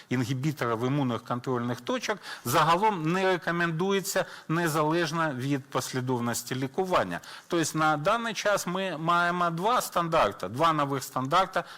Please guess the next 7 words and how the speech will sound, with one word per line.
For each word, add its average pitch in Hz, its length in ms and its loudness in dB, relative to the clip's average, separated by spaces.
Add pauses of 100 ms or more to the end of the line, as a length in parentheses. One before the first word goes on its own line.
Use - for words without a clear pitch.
другої 139 440 2
лінії 120 400 0
терапії — 147 600 -2 (300)
це 135 260 2
кабазантиніб 120 920 0
та 104 300 0
тівозаніб. 101 800 -4